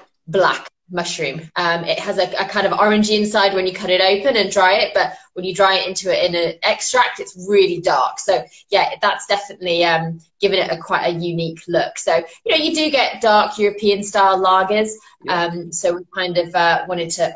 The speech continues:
Speaker 1: honor that side rather than go down the stout route.
Speaker 2: It's funny, like, we've had a, a number of beers come in the last couple of weeks where the colours aren't what you traditionally associate with that kind of
Speaker 1: Mm.
Speaker 2: style of beer. You know, you kind of initially see that and you think, "Oh, that's a bit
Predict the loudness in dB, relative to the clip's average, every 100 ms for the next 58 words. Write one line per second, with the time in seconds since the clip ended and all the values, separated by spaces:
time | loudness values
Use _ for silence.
0 | -4 -4 0 0 -2 -4 -2 -2 -6 _
1 | _ -4 -4 0 0 0 -2 -4 -6 -4
2 | -4 -4 -8 -8 _ _ _ _ _ _
3 | _ _ -8 -8 -6 -6 -6 -10 -8 -6
4 | -6 -6 -10 -10 -8 -8 -8 -10 -10 -8
5 | -8 -10 -16 -12 -10 -12 -14 -16 -16 -12
6 | -12 -12 -16 _ -18 -16 -18 -10 -8 -8
7 | -12 -12 -12 -10 -14 -16 -20 -16 -12 -12
8 | -12 -10 -10 -8 -6 -6 -10 -16 -10 -6
9 | -4 -4 -4 -8 -8 -8 -6 -8 -8 -6
10 | -8 -10 _ _ _ _ _ -12 -10 -10
11 | -10 -10 -10 -8 -8 -8 -16 -16 -16 -16
12 | -18 -14 -12 -6 -4 -4 -8 -12